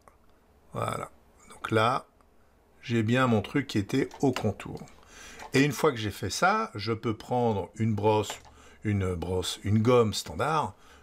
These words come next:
et je vais simplement, euh, passer, euh, avec la gomme standard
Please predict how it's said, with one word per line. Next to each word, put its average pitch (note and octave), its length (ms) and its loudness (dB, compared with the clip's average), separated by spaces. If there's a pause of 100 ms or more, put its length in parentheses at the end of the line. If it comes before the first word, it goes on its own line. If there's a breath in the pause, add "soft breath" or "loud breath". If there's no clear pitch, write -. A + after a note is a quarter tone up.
(140 loud breath)
et - 60 -8
je F#2+ 100 -6
vais F2+ 60 -4
simplement, G2 680 -4
euh, - 200 -12
passer, A#2 560 -4
euh, G2 80 -6 (600 loud breath)
avec G#2+ 340 2
la G2+ 120 0
gomme G#2 420 2
standard A2 760 2